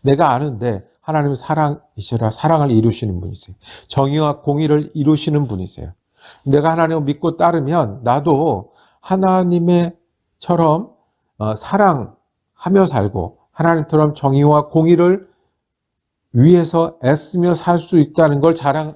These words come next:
아, 깨닫으라고 말씀을 하세요. 그리고 하나님의 인도를 따라가면, 하나님 우리를 인도하시는데 사랑하게 하시고 정의와 공의를 이루게 하신다는 거예요. 그리고 하나님 말씀하셨어요.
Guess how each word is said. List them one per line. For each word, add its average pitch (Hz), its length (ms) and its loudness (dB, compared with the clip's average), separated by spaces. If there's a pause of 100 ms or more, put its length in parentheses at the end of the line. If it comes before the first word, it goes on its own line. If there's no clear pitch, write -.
아, - 320 -6
깨닫으라고 180 880 -2
말씀을 104 540 -4 (100)
하세요. - 340 -18 (460)
그리고 156 180 4
하나님의 170 440 4
인도를 170 440 4
따라가면, 151 580 0 (260)
하나님 165 260 0
우리를 156 220 2
인도하시는데 151 880 0 (260)
사랑하게 139 560 -2
하시고 131 480 0
정의와 160 540 -2
공의를 151 440 -2
이루게 123 560 0 (280)
하신다는 131 760 -2
거예요. 80 260 -10 (1600)
그리고 101 240 2
하나님 110 220 2
말씀하셨어요. 90 760 -4